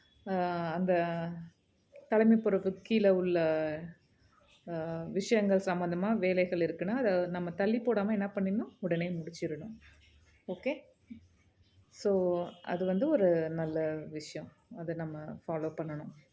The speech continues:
ஓகே, செகண்ட் பாயிண்ட் வந்து, நம்மளை சில நேரத்துல நம்ம,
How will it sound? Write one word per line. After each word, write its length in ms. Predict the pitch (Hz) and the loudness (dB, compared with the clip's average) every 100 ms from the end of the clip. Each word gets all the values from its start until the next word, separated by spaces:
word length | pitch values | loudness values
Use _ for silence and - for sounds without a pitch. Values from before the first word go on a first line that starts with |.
| _ _ _ - | _ _ _ -16
ஓகே, 200 | 202 269 269 | -6 -4 0
செகண்ட் 320 | 202 196 285 311 | 0 0 -2 0
பாயிண்ட் 300 | 254 214 190 | 2 2 0
வந்து, 420 | 156 156 160 202 - - _ _ _ _ _ _ _ _ _ _ _ _ - | -4 -4 -2 -2 -4 -14 _ _ _ _ _ _ _ _ _ _ _ _ -2
நம்மளை 600 | 208 220 214 208 202 196 | 4 6 6 4 4 4
சில 280 | 196 254 247 | 2 4 4
நேரத்துல 160 | 285 | 4
நம்ம, 200 | 277 226 | 4 4